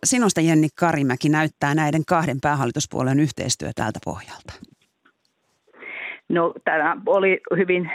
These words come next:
Speaker 2: diplomaattinen lausunto tietysti, ö, valtiovarainministeri Saarikolta, ja hän selvästi ei halunnut,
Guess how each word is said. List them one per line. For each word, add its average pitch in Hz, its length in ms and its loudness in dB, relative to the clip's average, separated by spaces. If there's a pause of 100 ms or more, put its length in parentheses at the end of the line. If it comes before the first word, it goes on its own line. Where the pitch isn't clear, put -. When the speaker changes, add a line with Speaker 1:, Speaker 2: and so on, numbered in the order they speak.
Speaker 2:
diplomaattinen 190 840 0
lausunto 185 580 -2
tietysti, 180 600 -4 (100)
ö, 160 40 -2 (340)
valtiovarainministeri 170 1000 -2
Saarikolta, 165 640 -2
ja 160 100 0
hän 160 160 -4 (480)
selvästi 165 420 -4
ei 160 80 0
halunnut, 170 420 -4